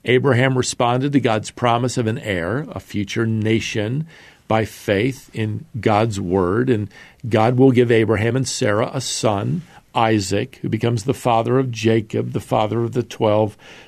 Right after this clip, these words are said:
tribes of Israel. Now, beginning in verse nine, Stephen tells the familiar story of Joseph, whom God used to save his family, including his father Jacob and,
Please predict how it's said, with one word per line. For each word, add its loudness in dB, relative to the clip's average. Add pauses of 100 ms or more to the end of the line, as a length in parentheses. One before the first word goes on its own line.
tribes -2
of -2
Israel. 0 (920)
Now, 4
beginning 4
in 4
verse 0
nine, 2 (180)
Stephen 0
tells 2
the -4
familiar 0
story -2
of -2
Joseph, 0
whom -4
God 0
used -2
to -8
save -2
his -4
family, -2
including 2
his 2
father 0
Jacob -2
and, -4